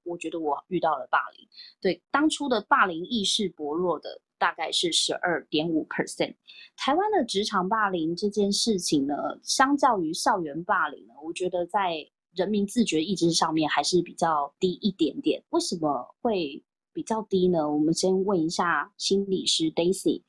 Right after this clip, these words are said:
你怎么看呢？这跟台湾一般职场的工作者，他的心理状态是什么原因让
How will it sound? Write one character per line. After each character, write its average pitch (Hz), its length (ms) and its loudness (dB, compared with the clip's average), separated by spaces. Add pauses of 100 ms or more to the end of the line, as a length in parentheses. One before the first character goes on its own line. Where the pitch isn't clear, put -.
(340)
你 233 120 4
怎 214 140 0
么 202 140 -6
看 190 260 -2
呢？ 139 140 -4
这 285 120 0
跟 285 280 2 (280)
台 185 160 0
湾 214 260 2
一 247 60 0
般 226 420 2
职 185 240 2
场 160 340 -4
的 147 180 -2
工 233 220 2
作 240 220 0
者， 131 240 -6
他 - 120 -4
的 180 120 2
心 196 220 2
理 156 120 2
状 160 280 0
态 170 260 -4
是 - 160 0
什 - 160 2
么 147 120 -2
原 151 220 -4
因 175 160 -2
让 196 260 -2